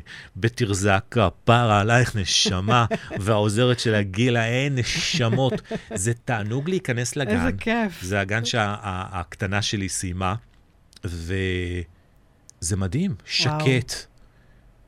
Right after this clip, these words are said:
Speaker 1: ילדים, ילדים קטנים, בני, בני שלוש, זה שקט, זה רגוע, איך זה יכול להיות?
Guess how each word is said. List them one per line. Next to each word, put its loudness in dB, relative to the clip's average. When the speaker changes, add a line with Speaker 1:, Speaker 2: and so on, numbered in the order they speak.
Speaker 1:
ילדים, 6
ילדים 2
קטנים, 2
בני, -2
בני -4
שלוש, 0
זה -2
שקט, -6
זה 0
רגוע, -2
איך -2
זה -2
יכול -2
להיות? -2